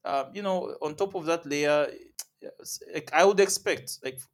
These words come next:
because of the nature in the African, um, ecosystem and layout, it's unfair to expect a normal African founder to know, eh, like, to know the cap table and the,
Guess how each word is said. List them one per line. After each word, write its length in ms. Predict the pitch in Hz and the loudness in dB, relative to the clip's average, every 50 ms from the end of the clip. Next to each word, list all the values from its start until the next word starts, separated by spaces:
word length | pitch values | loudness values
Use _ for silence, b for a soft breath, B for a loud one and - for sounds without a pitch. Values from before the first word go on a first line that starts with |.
| - | -14
because 380 | 143 143 - 202 202 202 196 185 | -10 -4 0 0 0 0 2 2
of 340 | 190 180 170 165 - - - - | 0 0 0 -4 -10 -14 -10 -4
the 160 | 131 135 135 | -2 -2 0
nature 560 | 139 151 165 175 170 175 - - 165 160 160 - - | 0 -2 -4 -4 -6 -4 -2 0 2 2 2 0 -2
in 220 | 143 139 143 139 | -6 -8 -8 -8
the 200 | 135 135 131 131 | -6 -4 -4 -2
African, 680 | 139 139 139 - 147 - 156 139 139 135 139 135 123 - | -2 -2 -4 -6 -6 -4 -4 -4 -4 -4 -8 -10 -8 -6
um, 300 | 123 117 113 113 113 113 | -4 -4 -4 -6 -8 -10
ecosystem 500 | - - - 120 - 135 127 - 147 127 | -12 -14 -12 -10 -10 -10 -10 -8 -8 -8
and 120 | 120 113 | -6 -4
layout, 400 | 120 135 139 117 117 123 127 - - b b b b - | -4 -4 -4 -4 -6 -8 -10 -12 -16 b b b b -8
it's 160 | 165 165 - | -6 0 2
unfair 720 | 190 175 180 175 - - - - - 208 190 139 - - - _ _ _ - | 2 2 2 0 -6 -8 -6 0 4 6 6 6 4 0 -10 _ _ _ -8
to 120 | - 131 | -6 -6
expect 580 | 117 - - - - - 185 180 180 - - - - - - _ _ _ _ _ _ _ - | -6 -6 -6 -8 -6 -4 -6 -6 -6 -8 -12 -12 -12 -12 -14 _ _ _ _ _ _ _ -10
a 80 | 131 120 | -8 -6
normal 360 | 120 139 165 190 190 185 175 | -4 -2 -2 -2 0 0 -2
African 320 | 170 - - 175 156 151 | -4 -6 -6 -6 -6 -6
founder 640 | 143 - 151 147 147 147 151 151 143 143 143 139 143 - - _ _ _ _ _ _ _ _ _ _ _ _ - | -4 -2 0 0 0 0 -2 -2 -2 -2 -2 -2 -4 -8 -14 _ _ _ _ _ _ _ _ _ _ _ _ -12
to 140 | - 143 131 | -8 -6 -4
know, 400 | 127 131 135 139 139 - - - - | 0 0 2 2 2 2 0 -2 -4
eh, 440 | - 302 311 320 320 320 311 311 302 - | -2 0 2 2 2 2 2 0 0 0
like, 160 | 147 131 127 | 0 -2 -2
to 60 | - | -4
know 100 | 151 185 | -4 -4
the 100 | 175 143 | -4 -4
cap 260 | 127 - - - - - | -6 -8 -10 -12 -8 -4
table 880 | - 214 214 208 196 147 135 185 196 196 190 190 190 190 190 190 196 190 | -2 -2 -2 -2 -4 -2 2 4 6 8 8 8 6 6 6 6 4 2
and 200 | 160 135 131 123 | 0 -2 -10 -10
the, 180 | 123 123 123 | -12 -12 -14